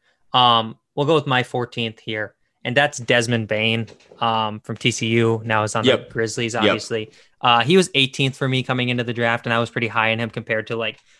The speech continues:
Speaker 1: national guys. But I know a lot of draft Twitter really liked Desmond Bane.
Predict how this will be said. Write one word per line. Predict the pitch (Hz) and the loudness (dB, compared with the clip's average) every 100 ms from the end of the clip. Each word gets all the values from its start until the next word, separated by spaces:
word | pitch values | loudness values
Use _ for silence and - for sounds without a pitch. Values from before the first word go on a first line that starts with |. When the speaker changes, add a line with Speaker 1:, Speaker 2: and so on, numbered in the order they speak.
| _ - | _ -8
Speaker 1:
national | 117 117 - 143 | -2 0 0 -2
guys. | 139 143 139 135 | 2 2 2 2
But | 131 | 0
I | |
know | 135 156 | 2 2
a | |
lot | 127 123 | 2 2
of | 117 | 0
draft | - 110 101 113 - | -8 -8 -4 -4 -6
Twitter | - 131 135 | -8 -4 -4
really | 120 123 123 | -2 -2 -2
liked | 120 123 120 - - _ _ _ - | -2 -2 -2 -6 -20 _ _ _ -2
Desmond | 131 127 131 | 0 0 -2
Bane. | 135 135 147 | 0 0 -2